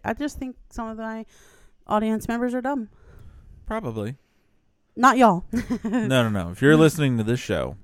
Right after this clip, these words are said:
Speaker 2: you're
Speaker 1: You're
Speaker 2: a smarty
Speaker 1: obviously
Speaker 2: pants.
Speaker 1: really fucking smart.
Speaker 2: You're a smarty smart smarterson.
Speaker 1: And you're probably sexy and really fun to hang around with,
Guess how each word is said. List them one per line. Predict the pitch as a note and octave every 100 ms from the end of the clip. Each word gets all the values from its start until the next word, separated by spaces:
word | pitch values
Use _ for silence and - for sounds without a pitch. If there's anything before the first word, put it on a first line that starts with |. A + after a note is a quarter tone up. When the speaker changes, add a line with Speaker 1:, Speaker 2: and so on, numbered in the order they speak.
| -
Speaker 2:
you're | F#3+ E3+
Speaker 1:
You're |
Speaker 2:
a | -
smarty | E3 G#2+ A2
Speaker 1:
obviously | F#2 -
Speaker 2:
pants. | - F2
Speaker 1:
really | F2 -
fucking | - - -
smart. | - - F#2+ F#2+ - _ -
Speaker 2:
You're | -
a | G2+
smarty | G#2 G2+ F2+
smart | G2 G2
smarterson. | - F#2+ F#2+ -
Speaker 1:
And | F#3+
you're | F#3
probably | - F3 F3+ F#3
sexy | - - - - G3 G#3+ A3+ A#3 A3 _ _ - _ -
and | G3+ G3
really | F#3 F3+ F#3 F#3+
fun | - F#3 F#3
to | F#3
hang | F3+
around | F3+ F3 F3+ F#3 F#3 F#3+
with, | G3 F#3+ F#3+